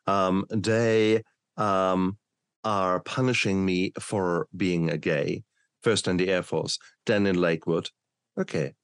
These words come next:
why am I not turning full gay and actually <laughs> throw myself into that life and actually celebrate the new you? Or the you that always has been there,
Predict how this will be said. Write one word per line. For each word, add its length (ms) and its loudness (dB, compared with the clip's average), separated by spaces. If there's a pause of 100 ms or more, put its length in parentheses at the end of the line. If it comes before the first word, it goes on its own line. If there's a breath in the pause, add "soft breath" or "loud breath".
(120)
why 300 2
am 260 0
I 80 0
not 320 -2 (260)
turning 360 0
full 280 0
gay 380 -2 (360 loud breath)
and 180 -2
actually 360 0
<laughs> 80 -8
throw 200 2
myself 640 2 (120)
into 480 4 (280 loud breath)
that 420 0
life 600 2
and 380 0 (100)
actually 720 -4 (560 loud breath)
celebrate 880 -2 (760)
the 120 2
new 200 4
you? 360 2 (360)
Or 300 6
the 140 4
you 280 4
that 160 4
always 260 4
has 160 2
been 260 2
there, 280 2